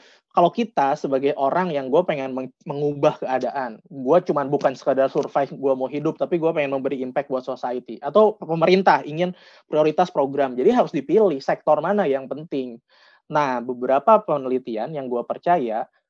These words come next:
ternyata bisnis tradable service ini yang lebih matters daripada non-tradable service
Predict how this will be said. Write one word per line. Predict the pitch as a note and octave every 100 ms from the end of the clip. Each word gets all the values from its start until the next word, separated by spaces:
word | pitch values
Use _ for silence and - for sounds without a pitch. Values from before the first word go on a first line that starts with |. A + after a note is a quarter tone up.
| _
ternyata | - B2 A2 F3+
bisnis | E3+ B2+ - C3+ B2+
tradable | - C3 B2 B2 A#2+ A#2
service | B2 - B2 -
ini | F3 F#3 C#3
yang | B2
lebih | B2 C3
matters | C3+ D#3+ C#3 C3 -
daripada | B2 A#2 A#2 C3+
non-tradable | D3+ C3 B2+ A#2 A2+ A2+
service | C3 C3 - A#2